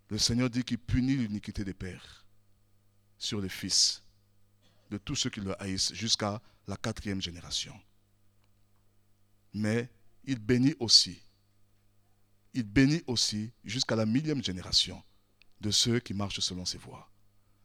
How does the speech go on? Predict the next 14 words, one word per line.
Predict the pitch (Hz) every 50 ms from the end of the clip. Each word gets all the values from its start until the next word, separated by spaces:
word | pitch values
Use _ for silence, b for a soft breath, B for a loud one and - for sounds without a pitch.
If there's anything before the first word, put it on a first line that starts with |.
| _ _ _ _
Ça, | - - - - 135 135
c'est | - - 107
la | 98 92
bonté | 87 92 87 87 - 92
de | 85 87
Dieu. | 80 - - - - - - - - _ _ _ _ _ - _ _ _ _ _ _ _ _ _ _ _ _ -
Donc, | - 113 104 -
lorsque | 120 131 135 131 - 123
nous | 110 113
sommes | - - 113 107
justes, | 98 90 113 120 110 - 104
bien-aimés, | 95 104 104 101 92 95 95 95 101 117 - - - - - _ - - _ _ -
non | 101 117 139 156 151
seulement | - - 120 113 110 113 117 117 104 90